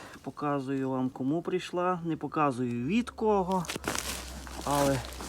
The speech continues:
шкірка вся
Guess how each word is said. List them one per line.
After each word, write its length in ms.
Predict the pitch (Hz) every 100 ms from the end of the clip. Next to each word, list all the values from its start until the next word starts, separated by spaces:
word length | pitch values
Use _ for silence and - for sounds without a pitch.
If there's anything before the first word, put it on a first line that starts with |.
| - - - - - - - - - -
шкірка 460 | - 190 208 190 185 - - - - - - - - - - - - - - - - - - - - - - - -
вся 320 | - 165